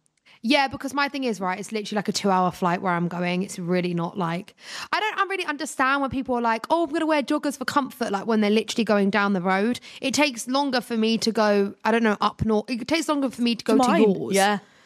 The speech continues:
Speaker 1: Yeah, than it does on this flight. So I'm like, "I may as well just wear what I wanna wear in the day when I get there." So I'm doing that so I can pack less, and I still can't pack a cabin-sized case.
Speaker 2: What time are you going in the morning?
Speaker 1: Uh, nine A M.
Speaker 2: What, th-, is that your flight time, nine A M?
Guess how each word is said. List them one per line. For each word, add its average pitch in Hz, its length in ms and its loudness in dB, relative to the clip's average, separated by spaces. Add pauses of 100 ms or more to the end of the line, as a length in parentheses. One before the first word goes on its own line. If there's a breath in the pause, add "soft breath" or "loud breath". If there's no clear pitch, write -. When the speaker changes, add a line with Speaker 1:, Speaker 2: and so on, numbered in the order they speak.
(200 soft breath)
Speaker 1:
Yeah, 254 180 4
than 220 140 -4
it 208 80 -8
does 214 200 -2
on 214 140 -4
this 202 180 -8
flight. 226 360 2
So - 80 -4
I'm 233 60 4
like, 220 160 0
"I 240 40 2
may 226 140 4
as 233 80 -2
well 247 80 2
just 214 200 0
wear 214 240 4
what 190 80 0
I 202 80 0
wanna 196 240 2
wear 196 240 2
in 185 100 0
the 180 80 0
day 190 240 2
when 185 140 0
I 180 80 2
get 190 220 -2
there." 208 220 2
So 185 300 0 (340 loud breath)
I'm 262 100 4
doing 330 280 4
that 320 220 0
so 285 80 -2
I 262 40 0
can 247 140 -6
pack 240 260 -2
less, 175 280 -8
and 208 80 -6
I 196 40 -4
still 240 260 -2
can't 190 240 0
pack 185 160 -4
a 196 60 -2
cabin-sized 180 560 -4
case. 196 80 0
Speaker 2:
What 220 160 4
time 233 220 2
are - 20 0
you 214 100 0
going 202 240 2
in 185 60 -2
the 180 40 -4
morning? 175 340 -4 (1300)
Speaker 1:
Uh, 214 340 4
nine 196 220 0
A 170 80 -2
M. 160 280 -8
Speaker 2:
What, 214 280 4
th-, - 120 -2
is 202 120 4
that 190 180 2
your 196 100 2
flight 185 260 2
time, 156 200 -2
nine 156 160 0
A 151 40 -2
M? 151 260 -2